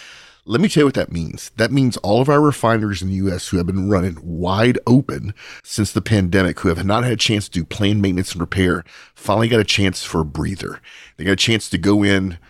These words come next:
retrofit, do repairs, planned maintenance, pull those units offline,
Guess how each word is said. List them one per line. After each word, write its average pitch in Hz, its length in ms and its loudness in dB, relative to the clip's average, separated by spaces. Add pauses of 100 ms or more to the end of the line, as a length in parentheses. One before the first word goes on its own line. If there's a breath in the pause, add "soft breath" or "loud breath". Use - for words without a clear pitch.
(160 soft breath)
retrofit, 104 840 0
do 98 120 0
repairs, 95 640 0
planned 98 400 0
maintenance, 87 400 -2 (320 loud breath)
pull 117 160 -2
those 101 200 4
units 104 300 2
offline, 95 720 0